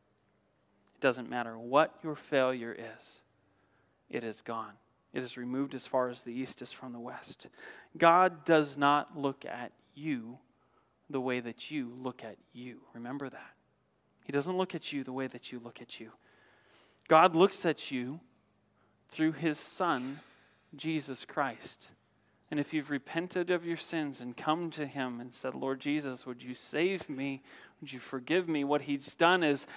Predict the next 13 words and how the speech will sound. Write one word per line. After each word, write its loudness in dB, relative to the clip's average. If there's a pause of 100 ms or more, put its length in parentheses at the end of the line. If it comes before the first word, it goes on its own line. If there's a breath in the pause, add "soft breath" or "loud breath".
(120 loud breath)
as -6
we've -4
taken 2
communion, 0 (520 soft breath)
it's -4
representation 2
that -2
he's -4
covered 2
us -4
with -10
his -10
blood. -10